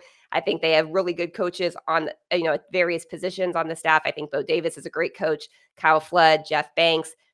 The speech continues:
Brennan Marion, Tashard Choice. You know, I would say the secondary coaches need to step up, um, but I don't think change from, you know, the head coach or coordinators is the right move at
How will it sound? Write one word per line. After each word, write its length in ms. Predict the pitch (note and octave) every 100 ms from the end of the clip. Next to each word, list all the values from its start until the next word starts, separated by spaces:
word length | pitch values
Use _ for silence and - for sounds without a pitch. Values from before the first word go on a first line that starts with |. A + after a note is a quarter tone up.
| -
Brennan 220 | F3 E3
Marion, 380 | D#3+ D#3+ D#3 D3+
Tashard 420 | E3 - D3 D3
Choice. 440 | - D#3+ D#3 - - _ -
You 80 | D3+
know, 80 |
I 100 | D3+
would 140 | D#3 D#3
say 280 | D#3 D#3+ D3
the 220 | D3 D3
secondary 460 | - E3+ E3 D#3+
coaches 360 | D#3+ D3+ D3 D#3+
need 140 | E3
to 80 | D#3
step 300 | D#3 D3 C3
up, 200 | D3+ E3 D#3+ -
um, 380 | E3 D3+ D3+ D3
but 300 | D#3 D3+ D3 _ _ _ -
I 100 | F#3+
don't 220 | F#3+ F3
think 160 | F3+ E3
change 400 | F#3+ F3 E3+ -
from, 380 | D#3 C#3+ C#3+ - -
you 120 | D#3
know, 160 | C#3
the 100 | C3+
head 220 | F3+ G3 D3+
coach 300 | F3+ D#3+ -
or 160 | D#3+ F3
coordinators 680 | - F#3+ F3 D#3 D3 D3+ D3 -
is 220 | D#3+ D#3
the 100 | F3+
right 220 | D3+ C3+
move 240 | D3+ D3 D3+
at 120 | -